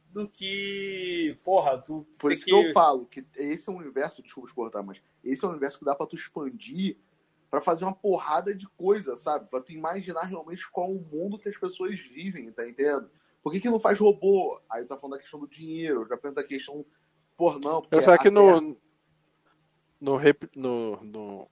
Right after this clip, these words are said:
Speaker 3: Blade Runner, os replicantes, eles, é, eram mandados pra esse, pra uns tipos de, de tarefa
Speaker 2: É.
Speaker 1: É, sim.
Speaker 3: insalubre, assim, e tal.
Speaker 1: Sim, lá nos colônias, não era aí?
Speaker 2: É, uma porra dessa.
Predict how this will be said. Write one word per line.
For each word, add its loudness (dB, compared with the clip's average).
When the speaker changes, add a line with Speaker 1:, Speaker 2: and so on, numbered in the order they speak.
Speaker 3:
Blade 0
Runner, 4
os -8
replicantes, 2
eles, 0
é, 2
eram 4
mandados 8
pra 4
esse, -4
pra -8
uns -10
tipos -4
de, -6
de -8
tarefa 0
Speaker 2:
É. 2
Speaker 1:
É, -6
sim. -10
Speaker 3:
insalubre, 4
assim, -8
e -16
tal. -8
Speaker 1:
Sim, -10
lá 2
nos -8
colônias, -4
não -8
era -6
aí? -12
Speaker 2:
É, -4
uma -10
porra -10
dessa. -10